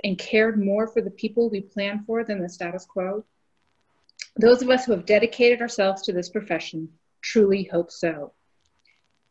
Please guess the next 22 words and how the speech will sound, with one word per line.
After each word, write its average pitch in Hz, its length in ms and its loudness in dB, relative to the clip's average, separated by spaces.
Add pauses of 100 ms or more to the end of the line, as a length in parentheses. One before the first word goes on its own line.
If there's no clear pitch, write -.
(360)
Help 262 320 4
A 214 140 4
P 208 180 0
A 190 100 2
California 160 720 -6 (120)
actualize 208 840 -2
the 220 80 -4
profession 170 680 -6 (320)
so 202 120 0
that 208 120 4
it - 200 -12
reflects 214 540 -2
our - 100 -8
shared 208 460 -2
values 185 460 -4
and 180 80 -10
goals - 420 -12
of - 160 -14
equity, 185 580 -6
diversity, 160 600 -8
and 147 100 -14
sustainability. 156 840 -12